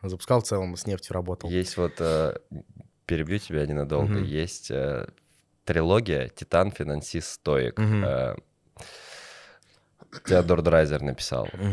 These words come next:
Speaker 2: И там вот как, э, основной персонаж, мистер Каупервуд, он
Speaker 1: Мгм.
Speaker 2: встречается и борется с целыми династиями, семьями, вот одна из
Speaker 1: Мгм.
Speaker 2: которых Рокфеллерды, Ро-,
Speaker 1: Вот.
Speaker 2: Ротшильды.
Speaker 1: Вот. Тогда,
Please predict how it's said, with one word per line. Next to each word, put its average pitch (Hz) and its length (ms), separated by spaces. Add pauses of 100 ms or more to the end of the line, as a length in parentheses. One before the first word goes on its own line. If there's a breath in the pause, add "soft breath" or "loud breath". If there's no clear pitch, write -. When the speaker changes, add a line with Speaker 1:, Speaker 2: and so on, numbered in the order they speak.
Speaker 2:
И - 60
там 82 260
вот 78 180
как, 76 300
э, 69 380 (240)
основной 78 480
персонаж, 85 560
мистер 80 320
Каупервуд, 67 680
он 113 80
Speaker 1:
Мгм. 107 180
Speaker 2:
встречается 80 840
и 67 140
борется 71 600
с - 500 (120)
целыми 71 680
династиями, 73 720
семьями, 65 560
вот 58 240
одна 71 240
из 107 80
Speaker 1:
Мгм. 98 80
Speaker 2:
которых 69 360
Рокфеллерды, 87 840 (300 loud breath)
Ро-, 101 240 (160)
Speaker 1:
Вот. 98 80
Speaker 2:
Ротшильды. 80 720 (300 loud breath)
Speaker 1:
Вот. 104 280 (140)
Тогда, 123 600